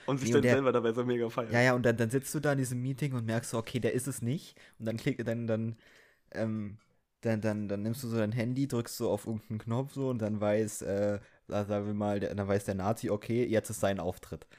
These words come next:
Speaker 2: So, und dann, so werdet ihr denn los. <laughs>
Speaker 1: Ist halt, ist halt an sich ist schon lustig, aber geht halt nicht, weil du eigentlich immer die ganze W G vorstellst.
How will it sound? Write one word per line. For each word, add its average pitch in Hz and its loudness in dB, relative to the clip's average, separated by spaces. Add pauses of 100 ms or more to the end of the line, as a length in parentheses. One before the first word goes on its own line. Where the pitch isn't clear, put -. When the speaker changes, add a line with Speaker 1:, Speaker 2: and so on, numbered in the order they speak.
(140)
Speaker 2:
So, - -6
und 95 -6
dann, 101 -4
so 113 -2
werdet 110 0
ihr 87 -8
denn 98 -2
los. 92 -6 (540)
<laughs> - 6
Speaker 1:
Ist - -8
halt, 131 2
ist - -8
halt 131 -2
an 120 -4
sich - -8 (720)
ist - -12
schon 123 -4
lustig, 131 -4
aber 117 0
geht 123 -2
halt 117 -2
nicht, 113 -10
weil 104 -4
du 104 -4
eigentlich 104 -8
immer 110 -8
die 98 -14
ganze 113 -4
W 107 -2
G 117 -2
vorstellst. - -10